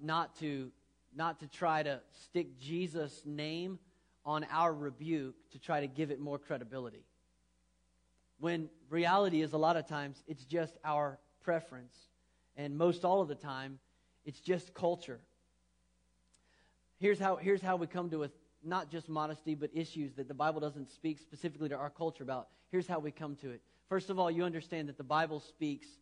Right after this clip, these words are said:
uh, the law of God communicates in two different ways. One is through the precepts of God's word, and the other is through the principles of God's word.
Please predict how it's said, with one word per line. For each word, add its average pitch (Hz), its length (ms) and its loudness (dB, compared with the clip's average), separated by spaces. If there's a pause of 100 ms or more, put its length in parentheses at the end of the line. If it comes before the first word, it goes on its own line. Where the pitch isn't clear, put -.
(440)
uh, 143 80 0
the 139 100 -4
law 151 280 4
of 143 100 -8
God 143 260 0 (320)
communicates 170 480 -2
in 147 60 -10
two 160 140 -4
different 151 280 -6
ways. 120 220 -14 (920)
One 185 320 0
is 165 240 -2
through 165 240 -4
the 147 80 -4
precepts 175 600 -4
of 139 120 -10
God's 135 300 -2
word, 123 400 -6
and 143 100 -6
the 143 120 0
other 160 200 0
is 151 120 -6
through 156 180 -6
the 147 100 -8
principles 143 800 -8
of 123 140 -18
God's 120 260 -6
word. 113 240 -12